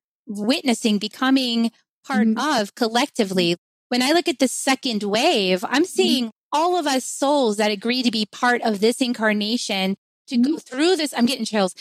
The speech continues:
Speaker 1: to go through this
Speaker 2: Mm-hmm.
Speaker 1: process together,
Speaker 2: Yeah.
Speaker 1: to experience what it feels like to go from Homo sapien to Homo luminous. Like, what is that experience even like? And we get to
Speaker 2: Yeah.
Speaker 1: find out at this
Speaker 2: Yeah.
Speaker 1: time, which is so exciting.
Speaker 2: We do.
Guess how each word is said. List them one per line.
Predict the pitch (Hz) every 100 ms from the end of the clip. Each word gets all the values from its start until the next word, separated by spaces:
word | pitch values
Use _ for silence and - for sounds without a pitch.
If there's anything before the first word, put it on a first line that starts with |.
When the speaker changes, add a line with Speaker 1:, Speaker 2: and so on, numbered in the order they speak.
| - -
Speaker 1:
to | 262
go | 254
through | 247 254 330
this | 339 -
Speaker 2:
Mm-hmm. | -
Speaker 1:
process | 269 302 247 - - 208 - 240
together, | 302 320 208 220 214 214 233 285 330 - -
Speaker 2:
Yeah. | 220 226
Speaker 1:
to | 330 311
experience | - - - 269 302 339 269 254 - -
what | 233 247
it | 302 -
feels | 269 370 427 220
like | 202 208 -
to | 254
go | 220 220
from | 254
Homo | 208 233 277
sapien | - 240 247 269
to | 269
Homo | 269 302
luminous. | 330 440 508 285 165 -
Like, | 277 240
what | 226 330
is | 381
that | 381 403
experience | - 339 359 392
even | 403 466 453 587
like? | 466 -
And | 233
we | 247
get | 302 339
to |
Speaker 2:
Yeah. | 330
Speaker 1:
find | 320 311 370
out | 302 381 - - _ _ _ -
at | 226
this | 233 214
Speaker 2:
Yeah. |
Speaker 1:
time, | 277 208 175 190
which | 233
is | 285
so | - 392
exciting. | 403 - 427 523 466 262 180 196 _ -
Speaker 2:
We | 220 277 302
do. | 370 415